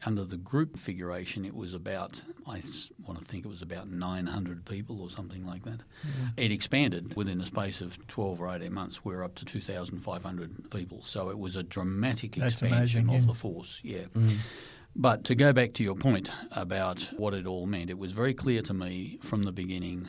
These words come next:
Speaker 1: that this was the start of, for me as a professional soldier in the Special Forces world, a very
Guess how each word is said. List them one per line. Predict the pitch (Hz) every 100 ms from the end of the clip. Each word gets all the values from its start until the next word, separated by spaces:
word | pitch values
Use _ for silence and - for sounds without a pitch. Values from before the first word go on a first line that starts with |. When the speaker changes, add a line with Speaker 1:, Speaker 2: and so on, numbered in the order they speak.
| -
Speaker 1:
that | 92 95
this | 101 95 -
was | 95 92
the | 107
start | - - 101 98 95 - 127
of, | 98 92 90 - -
for | - 104
me | 90 87
as | 87
a |
professional | - 98 104 87 101 87
soldier | 104 101 95 87
in | 90
the | 87
Special | - 104 -
Forces | - 127 135 85
world, | 85 78 95 95
a |
very | 90 98 95 90 90